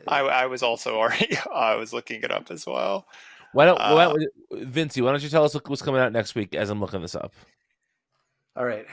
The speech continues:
Speaker 3: I'll just have to back up in my box here.
Speaker 1: It's six
Speaker 3: Uh,
Speaker 1: issues.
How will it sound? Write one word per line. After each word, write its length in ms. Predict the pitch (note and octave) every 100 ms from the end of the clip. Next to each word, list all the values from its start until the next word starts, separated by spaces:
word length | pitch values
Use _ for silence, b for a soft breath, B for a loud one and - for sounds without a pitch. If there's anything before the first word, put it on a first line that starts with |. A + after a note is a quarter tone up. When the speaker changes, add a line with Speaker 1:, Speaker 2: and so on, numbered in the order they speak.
| B -
Speaker 3:
I'll 140 | B2+
just 140 | A#2+ C3+
have 120 | B2+
to 80 | A2
back 280 | G#2+ G#2 A2+
up 140 | G#2
in 100 | A#2+
my 100 | A#2+
box 460 | B2 A#2 A#2 - -
here. 400 | B2 A#2+ A#2 A2+ B - A2+ A#2+
Speaker 1:
It's 180 | C3 A2
six 280 | - A2 G#2+
Speaker 3:
Uh, 60 |
Speaker 1:
issues. 560 | - - D#2 - -